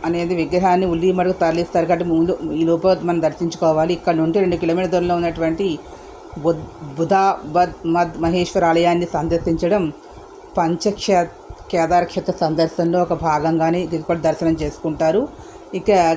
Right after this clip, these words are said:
కల్పేశ్వర్ అని పంచ కేదార క్షేత్రాల్లో చివరిదైనటువంటి కల్పేశ్వర్లో స్వామి జటాజూటం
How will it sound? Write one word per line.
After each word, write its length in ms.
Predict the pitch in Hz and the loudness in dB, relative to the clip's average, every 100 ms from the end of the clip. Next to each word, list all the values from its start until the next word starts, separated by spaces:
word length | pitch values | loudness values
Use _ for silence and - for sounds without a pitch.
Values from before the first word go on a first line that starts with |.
| 160 | 0
కల్పేశ్వర్ 600 | 170 165 196 196 - 185 | -2 4 4 4 4 2
అని 140 | 170 175 | 2 0
పంచ 500 | 160 165 - 190 190 - - - | 0 0 0 2 0 -4 -10 0
కేదార 340 | 170 160 170 | 0 2 0
క్షేత్రాల్లో 640 | 165 185 160 165 160 156 180 | 0 -2 -2 0 0 2 0
చివరిదైనటువంటి 840 | 180 156 175 175 175 165 185 165 | 0 0 0 2 0 0 -2 -2
కల్పేశ్వర్లో 920 | 151 147 175 165 - 160 160 208 165 151 - - - - | -2 -2 -2 -2 0 -2 2 4 2 0 -12 -20 -16 -2
స్వామి 300 | 160 175 202 | 0 2 0
జటాజూటం 840 | 151 156 180 175 180 180 190 | -2 0 2 2 2 2 2